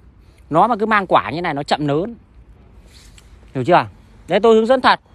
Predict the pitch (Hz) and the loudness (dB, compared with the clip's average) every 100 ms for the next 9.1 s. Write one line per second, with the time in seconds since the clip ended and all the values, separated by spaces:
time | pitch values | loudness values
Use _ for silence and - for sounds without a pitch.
0 | - _ _ _ - - 214 233 233 233 | -20 _ _ _ -20 -6 0 0 2 4
1 | 226 220 220 208 220 190 202 220 208 202 | 2 2 -4 0 2 2 2 -2 0 -2
2 | 196 165 151 _ _ _ _ _ _ _ | -2 -4 -6 _ _ _ _ _ _ _
3 | _ _ _ _ _ _ _ - - 226 | _ _ _ _ _ _ _ -16 -2 0
4 | 220 226 220 202 147 131 113 143 131 196 | 2 0 0 -2 -2 -2 -2 -2 -2 -2
5 | 190 143 - 196 202 113 _ _ _ _ | -2 -4 -4 -2 -2 -4 _ _ _ _
6 | _ _ _ _ _ _ 147 117 135 226 | _ _ _ _ _ _ 0 0 0 -2
7 | 233 208 208 190 277 262 170 165 117 135 | -4 -4 -4 -4 -6 -2 -4 -2 -4 -2
8 | 196 202 190 139 117 143 214 202 269 208 | -6 -2 0 0 -4 0 0 2 0 0